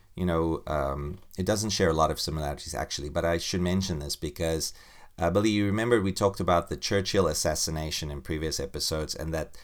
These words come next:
Roy actually did something like that in the,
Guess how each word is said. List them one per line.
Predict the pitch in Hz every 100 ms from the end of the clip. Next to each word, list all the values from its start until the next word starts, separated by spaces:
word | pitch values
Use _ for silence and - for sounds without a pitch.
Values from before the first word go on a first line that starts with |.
| - -
Roy | 95 98 98 82
actually | - - 82
did | 95 95
something | - 87 85 78
like | 76 78
that | 78 76
in | - 78
the, | 76 76 76